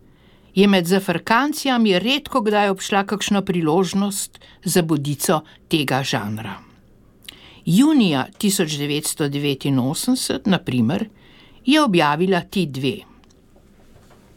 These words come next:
Sicer pa je bilo ob otvoritvi grafičnega bienala pol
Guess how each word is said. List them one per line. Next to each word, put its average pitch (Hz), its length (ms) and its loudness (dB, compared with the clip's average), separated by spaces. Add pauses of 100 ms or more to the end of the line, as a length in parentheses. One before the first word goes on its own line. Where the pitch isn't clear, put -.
(840)
Sicer 247 380 2
pa 262 100 2
je 247 80 4
bilo 240 200 2
ob 214 120 -2
otvoritvi 226 600 -2
grafičnega 220 720 -2
bienala 214 600 2
pol 381 340 0